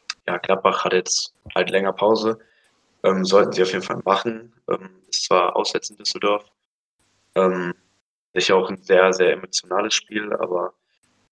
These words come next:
ja, vielleicht hat Düsseldorf diesmal auch ein bisschen mehr Glück. Wir werden's auf jeden Fall, denke ich mal, wieder versuchen. Am Sonntag haben wir dann eben noch, ja, Bayern auswärts in Köln. Köln natürlich jetzt auch eine Pause, aber ich denk mal, ähm, wenn Bayern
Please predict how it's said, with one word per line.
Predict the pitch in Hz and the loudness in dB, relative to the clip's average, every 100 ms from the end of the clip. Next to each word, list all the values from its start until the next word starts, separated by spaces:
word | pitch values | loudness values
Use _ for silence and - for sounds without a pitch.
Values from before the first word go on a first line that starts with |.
| _ - | _ -4
ja, | 85 - _ | -4 -4 _
vielleicht | _ 98 95 - - _ | _ 2 2 -2 -8 _
hat | - - | -12 -12
Düsseldorf | 101 101 101 98 | -6 2 2 0
diesmal | - 98 95 | -8 -12 -8
auch | 98 | -10
ein | 95 | -10
bisschen | - 98 | -18 0
mehr | 104 | 0
Glück. | - 113 - - _ _ _ | 0 -6 -12 -20 _ _ _
Wir | - | 2
werden's | 92 95 | 2 0
auf | - | -8
jeden | 101 | -4
Fall, | 95 | -2
denke | 95 95 | -2 -4
ich | 92 | -10
mal, | 90 | -16
wieder | 92 | -18
versuchen. | - _ - 107 _ 113 117 _ _ _ _ _ _ _ _ _ _ _ | -20 _ -20 -20 _ -20 _ _ _ _ _ _ _ _ _ _ _ _
Am | - | -4
Sonntag | - 101 101 98 | -2 0 -2 -4
haben | 95 | -4
wir | 92 | -2
dann | 90 | -2
eben | 90 92 | -2 -4
noch, | 90 90 - _ _ _ _ | -6 -6 -14 _ _ _ _
ja, | 98 - - _ | -6 -6 -10 _
Bayern | 92 92 101 | -2 0 0
auswärts | 98 - 92 - | 0 0 -2 -4
in | 92 | -4
Köln. | 98 104 107 _ _ _ _ - - _ _ _ _ _ _ | -2 -4 -6 _ _ _ _ -20 -20 _ _ _ _ _ _
Köln | - 101 | 2 4
natürlich | 104 104 98 | 4 2 0
jetzt | - - | -2 0
auch | 104 | 0
eine | 107 | 0
Pause, | - 101 95 | 2 2 4
aber | 90 | 2
ich | 90 | 2
denk | 92 90 | -2 -2
mal, | 90 90 87 - | 0 0 -2 -6
ähm, | 87 87 _ _ - | -12 -16 _ _ -10
wenn | 90 | -4
Bayern | - 101 101 | 0 2 0